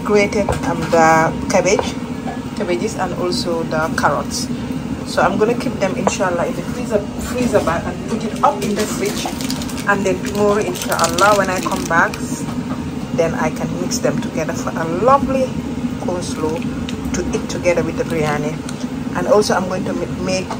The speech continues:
a nice salad as well on the side, just, you know, just to make it more extra healthier. Yeah. So léegi gis ngeen fu nekk ndox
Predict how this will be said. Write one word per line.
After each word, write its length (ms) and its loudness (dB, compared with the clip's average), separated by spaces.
a 100 0
nice 300 4
salad 380 4
as 120 -2
well 300 2
on 120 0
the 60 0
side, 380 0
just, 280 -2
you 100 4
know, 100 4
just 220 0
to 80 2
make 180 4
it 300 -2
more 140 8
extra 260 2
healthier. 520 0
Yeah. 240 0
So 100 -4
léegi 260 2
gis 160 -4
ngeen 220 0
fu 160 -2
nekk 260 -2
ndox 160 -2